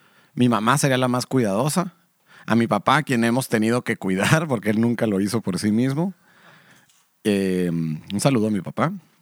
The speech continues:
un saludo a mi mamá. Y, eh, y yo creo que yo y mi hermana, bueno, mi hermana, insisto, ella también se cuida mucho más que yo. Yo no, no quiero decir que no me cuide, pero yo estoy más al cuidado de mi salud emocional que cualquier otra cosa.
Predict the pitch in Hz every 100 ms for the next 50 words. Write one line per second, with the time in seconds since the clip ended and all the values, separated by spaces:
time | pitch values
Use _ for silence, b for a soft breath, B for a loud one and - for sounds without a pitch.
0 | _ _ - 87 87 82 78 73 90 151
1 | 175 _ _ b b b b b - 147
2 | 156 160 165 160 123 113 110 101 101 95
3 | - 120 127 156 160 151 156 160 147 151
4 | 156 - - 190 196 156 117 135 202 -
5 | 160 156 131 135 - 120 113 127 160 139
6 | 143 147 139 - 92 95 - 113 87 80
7 | B B - 113 143 175 180 175 143 143
8 | 170 151 123 117 139 139 143 131 123 127
9 | 98 69 _ - 117 107 110 135 131 123
10 | 135 - 101 101 120 113 92 92 92 113
11 | 110 98 85 92 147 175 b b b b
12 | - 117 110 95 104 101 90 87 82 78
13 | -